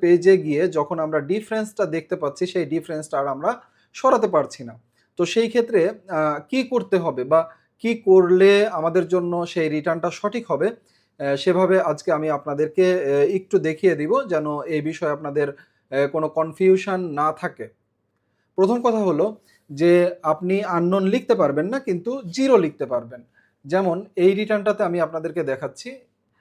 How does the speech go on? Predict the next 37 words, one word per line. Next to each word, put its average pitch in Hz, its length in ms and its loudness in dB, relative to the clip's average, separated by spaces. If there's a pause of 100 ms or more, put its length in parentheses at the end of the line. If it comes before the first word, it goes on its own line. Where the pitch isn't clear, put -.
(300)
যদি 147 240 0
আমরা 156 140 0 (140)
এই 156 140 0
রিটার্নটাতে 160 520 -4 (340)
চলে 175 260 0
যাই 165 140 0 (200)
এই 151 60 -4 (160)
assets 156 300 -6 (140)
and 151 180 -6
liabilities-এর 147 680 -4
মধ্যে, 131 220 -10 (600)
এই 139 80 -4
যে 151 140 -4
দেখতে 165 240 -4
পাচ্ছেন 156 280 -4 (340)
যে 151 120 0 (520)
এইখানে, 147 360 -6 (420)
এইখানে 160 240 -4 (120)
গোল্ড, 131 220 0 (520)
এই 135 100 -6
যে 143 60 0 (140)
গোল্ড 185 220 2 (120)
গিফট 160 280 -6
দেখানো 170 340 -6
ছিল 214 120 -6 (140)
পাঁচ 151 140 -4 (120)
ভরি, 190 180 -4 (140)
এখানে 165 260 -8
কিন্তু 156 160 -10 (100)
জিরো 214 260 0
দেওয়া 143 200 2 (100)
আছে, - 220 -18 (760)
আপনারা 180 240 -2 (100)
জিরো 220 240 2
দিতে 160 240 -6
পারবেন। 117 280 -14 (540)
এখন 190 220 0